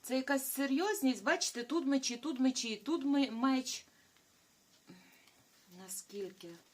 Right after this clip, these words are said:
Карта Вищого суду все-таки підтверджує. Ну,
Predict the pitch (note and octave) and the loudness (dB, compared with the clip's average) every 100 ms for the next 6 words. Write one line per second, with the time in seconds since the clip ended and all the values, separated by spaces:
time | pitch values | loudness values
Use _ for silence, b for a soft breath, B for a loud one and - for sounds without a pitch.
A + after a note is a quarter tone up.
0 | _ _ _ - - - - - - - | _ _ _ -20 -20 -16 -14 -14 -16 -18
1 | - _ _ _ _ _ _ _ _ _ | -20 _ _ _ _ _ _ _ _ _
2 | _ _ _ _ _ B B B B B | _ _ _ _ _ B B B B B
3 | - A#3+ A#3 A3+ A3+ - A3 G#3+ A3 - | -6 -6 -4 -8 -6 -6 -4 -4 -6 -8
4 | G#3 G3 G3 G#3 G3+ G3+ G3+ G3 - F#3+ | -8 -8 -6 -8 -8 -10 -10 -12 -6 -6
5 | E3+ E3+ F3+ F3 G3 G#3+ | -4 -6 -4 -6 -8 -10